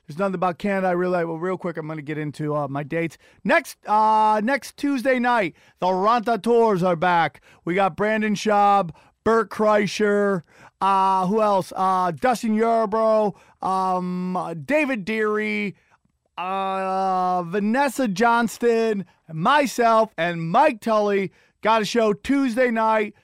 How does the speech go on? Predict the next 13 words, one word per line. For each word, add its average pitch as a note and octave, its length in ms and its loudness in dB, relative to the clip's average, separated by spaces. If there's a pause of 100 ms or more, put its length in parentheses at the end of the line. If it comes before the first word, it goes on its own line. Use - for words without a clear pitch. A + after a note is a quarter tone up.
(180)
eight B3+ 260 -2
P A#3 200 -2
M. G#3+ 320 0 (140)
If F3 160 -4
you're A#3 140 0
in B3 120 2
L A#3 220 2
A, G#3+ 240 4 (220)
come D#4 260 2
to D4+ 80 -2
the C4+ 120 -2
show, A3+ 560 2 (260)
get A#3 280 2